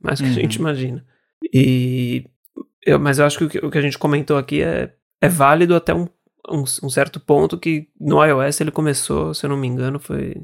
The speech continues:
Speaker 1: acho que no I O S oito ou I O S dez. Foi quando eles introduziram, é, app extensions.
Speaker 2: Foi no oito, se eu não me engano.
Speaker 1: É. Então, por, eu não lembro nem quais foram as primeiras, se era coisa de notificação ou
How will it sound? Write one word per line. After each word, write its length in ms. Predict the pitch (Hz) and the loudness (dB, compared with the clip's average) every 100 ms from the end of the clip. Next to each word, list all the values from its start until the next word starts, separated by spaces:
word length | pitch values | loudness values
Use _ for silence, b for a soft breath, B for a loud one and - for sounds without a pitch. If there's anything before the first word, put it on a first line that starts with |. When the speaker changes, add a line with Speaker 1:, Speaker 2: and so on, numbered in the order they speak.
| _ _ | _ _
Speaker 1:
acho 80 | - | 0
que 60 | |
no 60 | 139 | 2
I 40 | 131 | 2
O 60 | |
S 220 | 131 - 139 | 0 -2 -2
oito 260 | 143 143 | -2 0
ou 140 | 151 143 | 2 2
I 60 | |
O 40 | 143 | 0
S 260 | 147 - 156 | -2 -6 -6
dez. 680 | 131 117 123 - - - _ _ - | -4 -4 -8 -10 -10 -14 _ _ -8
Foi 120 | 127 | -4
quando 160 | 131 127 | -2 -2
eles 140 | 135 | -4
introduziram, 640 | 135 135 127 139 135 135 143 | -6 -4 -4 -2 -2 -2 -4
é, 60 | - - | -6 -6
app 160 | 135 - | -6 -6
extensions. 800 | - - 127 123 - 123 - - _ _ _ | -8 -6 -8 -8 -12 -12 -14 -14 _ _ _
Speaker 2:
Foi 100 | 135 | -2
no 120 | 139 135 | 0 2
oito, 300 | 110 110 117 | 2 0 -4
se 120 | - | -6
eu 40 | |
não 60 | 107 | -8
me 80 | 107 | -8
engano. 300 | 110 110 113 _ - | -10 -10 -14 _ 2
Speaker 1:
É. 260 | 131 117 170 _ _ - - - _ _ _ 170 | 2 2 -4 _ _ -18 -18 -20 _ _ _ -4
Então, 600 | 131 131 131 127 131 135 _ - | -4 -2 0 0 -2 -8 _ 2
por, 120 | 131 | 2
eu 200 | 131 143 | 2 -2
não 120 | 143 | 0
lembro 240 | 143 123 131 | -2 -2 -6
nem 120 | 127 | -2
quais 220 | 139 131 | 0 -2
foram 200 | - 131 | -4 -8
as 80 | 131 | -8
primeiras, 440 | - 120 120 - | -6 -4 -4 -6
se 100 | - | -4
era 200 | 135 131 - | -4 -4 -8
coisa 260 | - 131 | -6 -6
de 100 | 131 | -6
notificação 1000 | 135 123 - - 135 - - 131 151 143 | -8 -10 -12 -10 -6 -6 -4 -4 -2 -4
ou 340 | - - - | -6 -8 -10